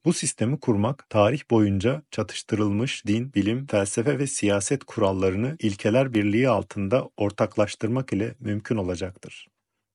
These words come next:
İki, Kurtuluş Birliği ancak eşitlik,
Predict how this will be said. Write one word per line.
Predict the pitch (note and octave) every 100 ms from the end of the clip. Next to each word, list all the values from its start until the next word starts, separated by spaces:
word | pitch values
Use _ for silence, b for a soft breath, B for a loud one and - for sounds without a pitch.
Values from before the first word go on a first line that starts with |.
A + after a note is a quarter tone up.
| _
İki, | - - A2 - _ -
Kurtuluş | A2+ G2 C3 F3+ -
Birliği | A#2+ A2 A2 -
ancak | B2+ D#3+ C3 -
eşitlik, | G#2+ - A2+ - C3+